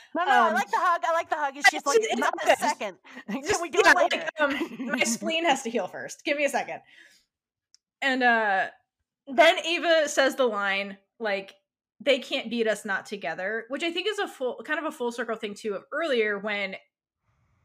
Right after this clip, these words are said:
Speaker 2: the whole them being successful was really contingent on Ava. And Beatrice said, like, "I trust you to get this done."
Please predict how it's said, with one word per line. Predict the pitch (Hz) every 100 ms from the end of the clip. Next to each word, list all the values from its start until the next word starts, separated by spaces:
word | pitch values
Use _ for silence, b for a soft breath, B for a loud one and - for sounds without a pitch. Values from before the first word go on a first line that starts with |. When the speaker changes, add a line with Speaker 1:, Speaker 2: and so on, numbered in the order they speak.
| _
Speaker 2:
the | 285
whole | 269 311 311 294
them | 254 254
being | 247 240 226
successful | 208 - 185 180 - 220 202
was | 190 170
really | 180 180
contingent | 180 180 175 170 147
on | 156
Ava. | 131 143 160 190 B B B B -
And | 214 208 190 - _ - 196
Beatrice | 254 247 226 -
said, | 208 180
like, | 190 -
"I | 196
trust | 196 - 185 -
you | 202 214
to | 214
get | 214 214
this | 220
done." | 220 214 214 226 226